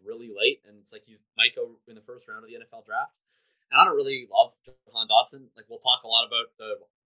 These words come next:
wide receivers that I talked about today, who tend to, who are all, like, early declare, hyper-productive guys that, um, I love statistically, and that's not Dotson. But I know for a fact that after we do the N F L draft, like, Dotson's gonna be going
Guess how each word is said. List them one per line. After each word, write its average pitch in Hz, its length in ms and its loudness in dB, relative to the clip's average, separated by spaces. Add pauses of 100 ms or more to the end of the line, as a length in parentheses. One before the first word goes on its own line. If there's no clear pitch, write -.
(160)
wide 110 160 -2
receivers 110 320 -20
that 110 80 -20
I 101 80 -18
talked 110 80 -12
about 110 160 -18
today, 120 480 10
who 107 80 -20
tend 110 160 -4
to, 104 80 -20 (240)
who 110 80 -4
are 107 160 0
all, 110 240 2
like, 101 160 -16
early 110 240 -20
declare, 110 400 4
hyper-productive 110 720 -6
guys 110 400 -2
that, 101 160 -4 (240)
um, 95 400 -14
I 101 80 -14
love 104 320 -6 (160)
statistically, 143 720 -12 (160)
and 104 80 -20
that's 107 240 -20
not 104 240 -6
Dotson. 117 400 -18 (400)
But 131 320 8 (720)
I 135 320 -6
know 131 160 2
for - 160 -16
a - 80 -20
fact 110 400 10
that 107 80 -20
after 110 240 -6
we 110 160 -20
do 110 80 -20
the 110 160 -8
N 107 80 -12
F - 80 -18
L 101 160 -12
draft, 101 400 10
like, 98 160 -20
Dotson's 104 320 2
gonna 104 160 -20
be 95 160 -20
going 101 320 -16